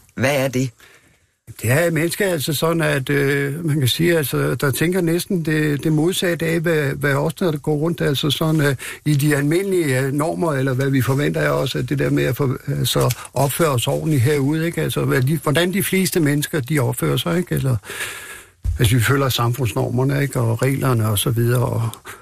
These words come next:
Speaker 2: og dem følger de ikke, og, altså sådan... Øh, altså, det er jo ikke, øh, det er jo ikke, det er jo et tillært mønster, mange gange fra helt lille, så det er ikke sådan noget, at, øh, det, det er ikke dårlig karakter eller noget som helst, det er det ikke.
Speaker 1: Nedim, øh, kan man også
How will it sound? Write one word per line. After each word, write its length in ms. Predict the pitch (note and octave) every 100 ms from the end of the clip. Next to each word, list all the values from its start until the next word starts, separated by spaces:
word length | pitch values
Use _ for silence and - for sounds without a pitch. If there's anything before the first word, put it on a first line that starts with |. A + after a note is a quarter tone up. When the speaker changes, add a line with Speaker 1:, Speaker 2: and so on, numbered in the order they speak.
| - _
Speaker 2:
og 140 | - B2+
dem 140 | E3+
følger 320 | - F#3 F#3
de 140 | E3+ F3
ikke, 420 | D#3 D#3 E3+ E3
og, 320 | D3 C#3+ C3+ A#2 - F#3+
altså 240 | D#3+ C3 D3
sådan... 280 | E3 D3
Øh, 120 | C#3+ B2+ _ _ _ _ _ _ _ -
altså, 200 | D3+ - D3 C#3 A#2 - -
det 60 |
er 40 | D3
jo 80 |
ikke, 200 | D#3+ D#3+
øh, 200 | E3 D#3
det 140 | C#3+ E3
er 40 |
jo 60 | E3+
ikke, 160 | E3
det 160 | F3+ E3
er 40 |
jo 60 | E3
et 100 | E3
tillært 340 | F#3+ G3+ G3
mønster, 360 | F3 F#3+ - G3 - F3
mange 180 | E3+
gange 180 | F#3 F3
fra 100 | F3
helt 200 | D3+ G3+
lille, 280 | E3 E3+ F#3+ - - - _ -
så 140 | - C#3
det 140 | C#3
er 40 |
ikke 140 | C#3+ D#3+
sådan 140 | E3+
noget, 260 | C#3+ C#3+ C3+
at, 200 | C3 C3+
øh, 300 | C3 B2 A#2 B2 - -
det, 180 | C2+
det 60 | C3
er 40 |
ikke 120 | C3+ -
dårlig 300 | A#2+ B2+ B2+
karakter 440 | C3 A2 - C3 B2+
eller 160 | A#2
noget 240 | A#2 A2+ A2+
som 120 | C3+
helst, 260 | A2 C3+ -
det 120 | C3
er 60 |
det 80 | B2
ikke. 160 | B2 B2+ - _ -
Speaker 1:
Nedim, 460 | D#3 D3 C#3+ D3 B2 - - -
øh, 200 | C#3 C3 - _
kan 160 | - D3
man 160 | C#3+ C#3+
også 460 | C#3 E3 G3 F#3